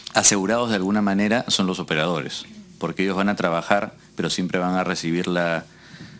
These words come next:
la retribución que les corresponde, claro, pero bajo el sistema actual también ellos están pa-, siendo pagados,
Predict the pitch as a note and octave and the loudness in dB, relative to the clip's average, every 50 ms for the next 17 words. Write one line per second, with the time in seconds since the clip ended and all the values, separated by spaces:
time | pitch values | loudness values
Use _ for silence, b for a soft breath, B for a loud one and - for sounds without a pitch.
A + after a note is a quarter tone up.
0 | B B - - - E2+ F2 E2 F2 E2 - - E2+ D#2+ D#2+ D#2 - F2+ F2+ F2 | B B -16 -6 -2 -2 0 0 -2 -2 -2 -2 -4 -2 -2 -2 -2 -2 -2 0
1 | F2 F#2+ E2 D#2+ D#2+ - E2 D#2 D#2 D#2 - E2+ D#2 C#2 C#2+ D2 - F2 E2 D2+ | 0 -2 -2 -4 -4 -4 -4 -4 -4 -4 -4 -4 -4 -4 -4 -4 -2 -2 0 0
2 | C#2 D2 - D#2 D#2+ D#2 D2+ - E2 D#2+ D#2+ - D#2+ - - G#2 G2 G2+ G2+ G2 | -2 -2 -4 -2 -2 -2 -2 -2 -4 -4 -4 -4 -4 -2 -2 0 2 2 2 2
3 | F#2+ F#2 - - A2+ A2 - E2 D2 D#2 D#2+ F2 F2+ F#2 F#2 F#2 F#2 F2+ F2 - | 0 0 0 -2 -2 0 -2 -4 -2 0 0 2 2 2 2 0 0 -2 -4 -4
4 | - - F2+ F2 - F#2+ F#2+ - - - G2+ G2 F#2+ F#2 - G2 G2 F#2+ F#2+ F#2 | -2 -2 0 0 0 0 0 2 2 2 2 2 0 2 2 2 2 2 2 2
5 | F#2+ G2+ A2+ - B | 0 0 -2 -4 B